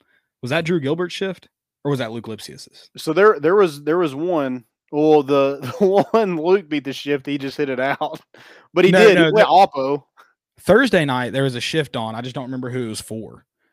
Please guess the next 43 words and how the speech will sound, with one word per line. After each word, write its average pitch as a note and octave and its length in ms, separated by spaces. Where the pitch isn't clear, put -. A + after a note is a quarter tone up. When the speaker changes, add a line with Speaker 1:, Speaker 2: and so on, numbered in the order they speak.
Speaker 1:
And C3+ 140
it F3+ 80
was, D3+ 420
it A3 120
was B3+ 140
hit - 300
to, D#3+ 120
like, A#2 140
I - 120
mean, C3 160
almost C#3+ 420
right D3 240
center. D#2+ 360
Short E3 320
right D#3+ 220
center. G#2 340
And, B2 380
and D3+ 160
not D3+ 160
quite F#2+ 260
right D#2+ 160
center, F2+ 240
but D3+ 320
center C3+ 300
field E2+ 200
more F#2+ 200
of. F2+ 280
And A#2+ 320
no B2 180
one D3 160
was D3 140
there. C#3+ 300
I B2+ 80
don't D#3 100
know D3 80
how C3+ 240
it A2+ 60
got G#2 180
down F#2+ 240
in A2+ 80
that A2+ 80
Speaker 2:
Yeah. F#2 60
Speaker 1:
scenario. G2+ 440